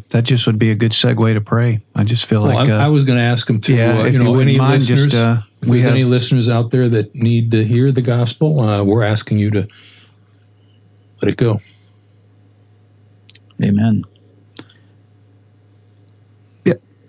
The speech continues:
Speaker 3: Father, thank you so much for a time in which we can really talk about you, because this is a, a radio, uh,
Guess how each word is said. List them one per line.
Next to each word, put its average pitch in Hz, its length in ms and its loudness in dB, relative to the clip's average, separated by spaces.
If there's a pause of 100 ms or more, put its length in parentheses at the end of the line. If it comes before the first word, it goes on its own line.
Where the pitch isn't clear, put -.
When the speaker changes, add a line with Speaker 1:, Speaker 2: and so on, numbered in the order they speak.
(1300)
Speaker 3:
Father, 139 240 2
thank 131 200 0
you 117 60 0
so 120 140 0
much 110 300 0
for 104 260 -2
a 101 80 -2
time 113 340 0
in 110 100 2
which 101 180 -2
we 113 80 0
can 95 320 0 (480)
really 151 220 2
talk 123 240 0
about 104 260 -2
you, 95 380 0 (600)
because 113 300 0
this 123 180 0
is 113 220 0
a, 101 240 0
a 101 100 0
radio, 110 580 0 (140)
uh, 92 300 -2